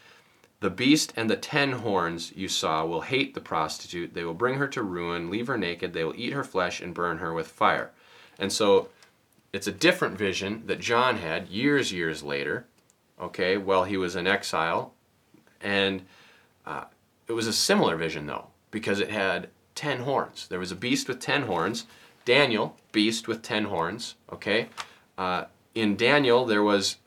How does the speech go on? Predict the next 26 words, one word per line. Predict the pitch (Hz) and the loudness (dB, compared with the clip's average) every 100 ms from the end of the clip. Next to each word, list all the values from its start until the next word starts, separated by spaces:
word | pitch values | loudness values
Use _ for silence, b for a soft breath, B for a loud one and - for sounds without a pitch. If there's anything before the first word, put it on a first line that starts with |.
| - | -14
uh, | 80 | -12
the, | 90 90 - | -6 -8 -8
the | 87 | -8
main | 95 101 | -4 -2
adversary, | 104 123 123 107 - 85 78 | 2 4 4 2 0 0 -2
the | 82 | 0
one | 113 113 | 2 2
horn. | 101 101 120 151 - - | 0 0 0 -2 -12 -2
In | 107 101 95 - | 0 0 -2 -6
Revelation, | - 107 104 127 151 - 110 113 B B B 104 | -2 2 4 6 4 2 -2 -4 B B B -10
it's | - | -6
this | 104 - | -2 -2
prostitute | - 139 135 - 95 - 71 _ b b b | 2 4 4 0 -6 -8 -10 _ b b b
that | 95 - | -6 -2
gets | 98 | -4
devoured | - 87 95 92 87 85 | -2 2 6 6 4 0
and | 80 78 | -4 -8
trampled | 101 85 - 80 | -6 -6 -6 -8
and | 78 76 _ | -8 -10 _
torn | - 90 80 | -6 -4 0
down. | 85 73 78 | 0 0 -2
In | 80 | -2
Daniel, | 104 104 104 101 | 0 0 0 -2
it | 82 | -4
was | 87 | -8
the, | 87 | -10